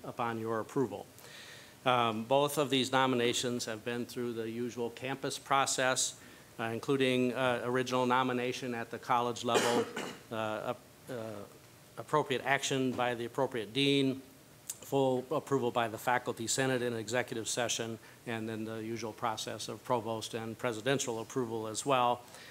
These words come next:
And so, um, I am pleased to, uh, identify both of these people at this point. So the first one, uh, is a remarkable individual, J K Simmons. Uh, he's a graduate of the University of Montana,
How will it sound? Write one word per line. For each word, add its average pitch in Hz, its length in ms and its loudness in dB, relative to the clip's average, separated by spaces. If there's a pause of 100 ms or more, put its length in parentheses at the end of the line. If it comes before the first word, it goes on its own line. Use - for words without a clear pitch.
(200)
And 113 200 -2
so, 117 460 2
um, 117 500 -4 (280)
I 110 160 -6
am 107 240 -8
pleased 120 420 -2
to, 104 320 -8
uh, - 20 -10 (720)
identify 127 540 0
both 143 280 4
of 139 80 0
these 135 180 4
people 120 320 -2
at 107 120 -8
this 120 160 -2
point. 101 280 -8 (100)
So 139 220 2
the 127 100 -2
first 190 340 0
one, 135 300 2 (920)
uh, 123 340 4
is 131 140 -4
a 123 60 -2
remarkable 135 540 4
individual, 113 520 0
J 123 240 2
K 131 240 0
Simmons. 120 580 0 (420)
Uh, 113 240 0
he's 117 260 -6
a 117 60 -2
graduate 135 420 2
of 123 100 0
the 123 60 2
University 120 460 0
of 107 80 -4
Montana, 143 680 0